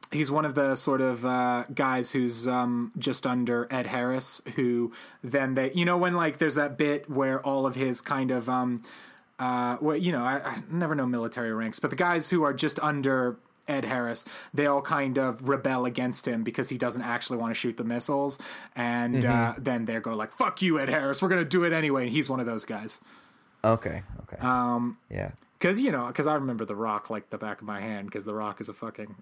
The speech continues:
Speaker 1: amazing movie.
Speaker 2: <laughs>
Speaker 1: Um, but yeah, and then, um,
Speaker 2: Well, and The Rock was also responsible for us going to war with Iraq. So, I mean, you know, we gotta, we gotta give The Rock its proper due.
Speaker 1: How dare you? Uh,
Speaker 2: Did you not ever hear that?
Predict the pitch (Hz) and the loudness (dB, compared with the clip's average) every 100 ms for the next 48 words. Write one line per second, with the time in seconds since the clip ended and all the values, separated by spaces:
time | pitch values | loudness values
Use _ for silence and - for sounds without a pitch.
0 | - 110 107 104 107 120 101 98 - - | -10 -6 -6 -6 -6 -6 -6 -12 -16 -20
1 | - _ _ - - - - 120 - - | -20 _ _ -4 -2 -2 0 0 0 -4
2 | 110 - 135 127 127 - - - 220 269 | -4 -2 0 2 -2 -6 -10 0 2 2
3 | 285 202 226 233 233 233 220 190 202 202 | 2 2 4 4 4 2 0 2 4 4
4 | 208 202 - _ _ - - _ _ 139 | 2 0 -4 _ _ -20 -20 _ _ 8
5 | 156 165 196 160 131 135 135 123 123 123 | 10 12 10 10 12 12 10 6 6 6
6 | 110 - 113 110 110 - 104 - 104 104 | 2 4 2 2 -2 0 -4 0 0 0
7 | - 101 95 98 101 95 87 101 107 78 | 0 2 4 6 4 4 4 6 6 4
8 | - 104 98 95 98 95 92 95 - _ | -2 2 4 4 2 0 0 -2 -6 _
9 | _ - 101 - 104 107 98 - - 113 | _ -12 -10 -8 0 4 4 0 -6 0
10 | 113 107 113 104 95 - 101 98 - - | 4 4 6 4 4 -2 2 2 2 -2
11 | 104 - 92 104 147 151 101 _ - 107 | 0 0 2 2 2 -2 -4 _ -8 -6
12 | 101 95 101 107 _ _ _ _ - 143 | -6 -10 -14 -18 _ _ _ _ -4 2
13 | 123 156 175 190 170 151 165 226 | 6 8 8 8 6 6 6 6